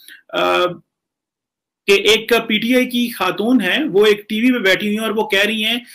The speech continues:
कि तालिबान जो है वो पाकिस्तान को, अ, इंडिया से जो है कश्मीर आजाद करा के देंगे। और वो बड़ी हैरानगी वाली और बड़ी शर्मिंदगी वाली बात है कि, अ, पाकिस्तान किस तरह, अ, तालिबान की मदद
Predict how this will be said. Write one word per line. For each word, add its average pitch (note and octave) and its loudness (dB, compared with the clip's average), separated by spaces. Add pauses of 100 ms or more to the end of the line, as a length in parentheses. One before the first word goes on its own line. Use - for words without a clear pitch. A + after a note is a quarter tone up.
(160)
कि G#3+ -4
तालिबान G#3 0
जो A3 0
है A3+ 2
वो A3+ -2
पाकिस्तान G#3 -2
को, G#3 2 (280)
अ, F#3 4
इंडिया G#3+ 4
से A3 -2
जो A3 2
है A#3 2
कश्मीर A#3 2
आजाद F3 4
करा D3 2
के B2+ -2
देंगे। A2 -6 (400)
और G#3+ 6
वो A#3 6
बड़ी A#3+ 6
हैरानगी G3 4
वाली A#3+ 4
और A3+ 0
बड़ी A3+ 0
शर्मिंदगी A3 2
वाली A3 4
बात F3+ 0
है F3+ 0
कि, F#3 4 (340)
अ, F2+ 4
पाकिस्तान G#3 0
किस - -2
तरह, A3+ 2
अ, F3+ -2
तालिबान F3+ 0
की F3+ -4
मदद E3+ 2